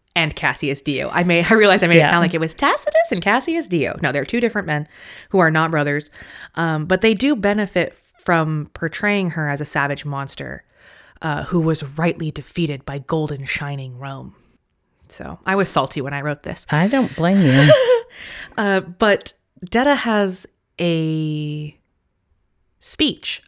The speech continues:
Speaker 1: of hers that was writ-, of Boudicca's that was written down by Tacitus.
Speaker 2: Yeah, in, I don't think we can read this speech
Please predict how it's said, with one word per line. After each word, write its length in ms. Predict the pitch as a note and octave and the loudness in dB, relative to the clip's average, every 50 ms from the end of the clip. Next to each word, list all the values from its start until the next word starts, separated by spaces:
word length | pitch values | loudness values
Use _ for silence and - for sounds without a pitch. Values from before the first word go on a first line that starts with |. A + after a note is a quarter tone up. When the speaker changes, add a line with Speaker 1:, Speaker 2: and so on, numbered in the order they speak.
| - | -4
Speaker 1:
of 240 | - E3 D#3+ D#3 D3 - | -2 -2 -2 -2 -6 -10
hers 320 | - D#3 D3+ C#3+ C#3 - | -10 -8 -8 -8 -8 -8
that 140 | - D3 E3 | -8 -8 -8
was 180 | D3+ D3 C#3+ | -8 -8 -8
writ-, 340 | D#3 D3+ F3 G3 - - - _ _ _ - | -8 -6 -6 -6 -6 -8 -16 _ _ _ -6
of 200 | D#3+ D#3+ D3+ - | -6 -4 -2 0
Boudicca's 440 | G3 G#3+ G3+ E3 - D#3 D3 C#3 - | 0 2 2 0 -2 -6 -8 -8 -8
that 120 | D3+ C3+ | -8 -8
was 160 | D3 C#3+ D3 | -8 -10 -10
written 320 | D3+ D#3+ F3 D#3+ D#3+ E3 D#3 | -8 -6 -6 -6 -6 -6 -4
down 320 | D#3+ D#3+ D#3+ D3+ C#3+ D3 | -4 -4 -4 -4 -4 -6
by 640 | - D3 D3 D3+ D3+ D3+ D3 D3 C#3+ C#3+ C#3+ D3 - _ _ _ _ _ _ _ _ - | -4 -2 -2 0 0 -2 -2 -4 -4 -6 -8 -12 -14 _ _ _ _ _ _ _ _ -6
Tacitus. 800 | - F3+ D3+ C#3+ C#3+ - - - - - - - - - - - | -4 -2 -2 -2 -2 -4 -8 -8 -8 -8 -8 -10 -10 -10 -8 -2
Speaker 2:
Yeah, 400 | - D#3+ D3+ C3+ C3 C3 B2+ B2 - _ - | 2 4 4 4 4 4 2 2 0 _ 2
in, 640 | E3 D#3+ D3 D3 C#3+ C#3+ C#3+ C#3+ C#3 C#3 C#3 C#3 C3+ - - - - - _ _ _ _ _ _ _ _ _ _ _ _ _ - | 4 6 8 8 8 8 8 8 8 6 6 4 2 0 -6 -20 -20 -20 _ _ _ _ _ _ _ _ _ _ _ _ _ 0
I 80 | G3 F#3+ | 2 2
don't 360 | E3+ - G3 G3+ A3 - - | 4 6 6 6 4 4 2
think 300 | - G3 F#3+ F#3+ F3+ - | 2 4 6 6 4 4
we 300 | F3+ F3+ F#3 F3+ F3 E3+ | 4 4 6 6 4 4
can 800 | D#3+ - - - - D#3+ D#3 D3+ D3 D3 D3 C#3+ C#3 C3+ - - _ _ | 0 -4 -8 -4 0 2 4 4 4 4 4 4 2 2 0 -2 _ _
read 360 | - F3 E3+ E3 F3+ F#3+ F3+ E3 | -8 -2 2 4 4 4 4 2
this 200 | F3 E3 - - | 0 0 0 -2
speech 680 | - - - D#3 C#3+ C#3 - - - - - - - | -4 -2 -2 0 0 0 -2 -4 -6 -6 -6 -8 -12